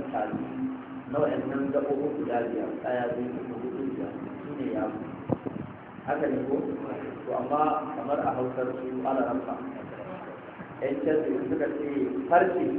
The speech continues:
farce shi ne gaba ɗaya wani ɗan yatsa. Haka ne ko? Abin da yake saman sa kuma na wannan ɗan alamar kashe-kashen gilas-gilas ɗin, shi kuma ya ake ce masa?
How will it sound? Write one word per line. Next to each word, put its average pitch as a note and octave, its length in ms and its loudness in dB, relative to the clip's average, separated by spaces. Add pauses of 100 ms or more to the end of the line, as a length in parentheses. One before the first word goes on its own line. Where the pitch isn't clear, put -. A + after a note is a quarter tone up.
(200)
farce F3+ 320 2
shi - 260 0
ne - 140 -2
gaba - 260 2
ɗaya B2+ 200 2
wani C3 200 4
ɗan B2+ 240 0
yatsa. B2+ 300 0 (1400)
Haka E3 280 4
ne D#3 140 8
ko? D#3+ 140 6 (1120)
Abin E3+ 340 2
da F3 80 0
yake F3+ 360 4
saman F3 360 8
sa - 80 4
kuma D#3+ 260 4
na D#3+ 100 6
wannan D3+ 320 4
ɗan D#3 200 4 (220)
alamar D3 440 4
kashe-kashen C#3+ 640 -2 (800)
gilas-gilas D#3 560 4
ɗin, C#3 260 2 (460)
shi - 180 0
kuma D#3+ 220 4
ya D#3 100 10
ake D3 240 6
ce - 100 4
masa? - 300 2